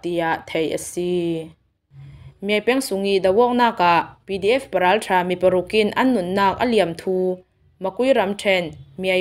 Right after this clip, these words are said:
peng, da drot kho kia nga, okas ni kul huan thum, zinglam na zi pa hra le minit som li le pa nga a khan, rang rang S A C ral ka pol le, P D F tang rual pol kar la ka da wok nak na sa zetin a rak swak tia.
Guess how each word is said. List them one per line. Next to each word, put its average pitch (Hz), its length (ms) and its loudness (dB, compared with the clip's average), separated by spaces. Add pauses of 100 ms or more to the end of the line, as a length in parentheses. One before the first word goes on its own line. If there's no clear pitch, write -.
peng, 208 400 2 (220)
da 196 100 -4
drot 254 240 2
kho 262 160 -2
kia 185 240 2
nga, 202 560 2
okas 247 400 0
ni 254 160 0
kul 196 160 2
huan 196 240 0
thum, 185 400 -4 (160)
zinglam 208 400 0
na 202 80 4
zi 196 160 0
pa 196 160 0
hra 190 240 2
le 180 160 4
minit 247 320 2
som 175 240 -2
li 220 80 0
le 220 160 0
pa 175 160 -2
nga 170 140 0 (140)
a - 20 2 (100)
khan, 175 400 -4 (240)
rang 196 160 -2
rang - 160 -2
S 262 160 -6
A 175 160 -2
C 170 160 -4
ral 175 240 -2
ka 247 160 2
pol 185 240 4
le, 175 320 4 (240)
P 196 160 -6
D 196 160 0
F - 160 -4
tang 185 160 -6
rual 226 240 2
pol 170 160 4
kar 185 160 0
la 240 240 2
ka 165 240 4
da 180 160 2
wok 208 240 2
nak 214 240 2
na 226 80 -2
sa 247 160 -2
zetin 226 480 0
a 180 80 -2
rak 220 160 -2
swak - 480 -4
tia. 170 480 -2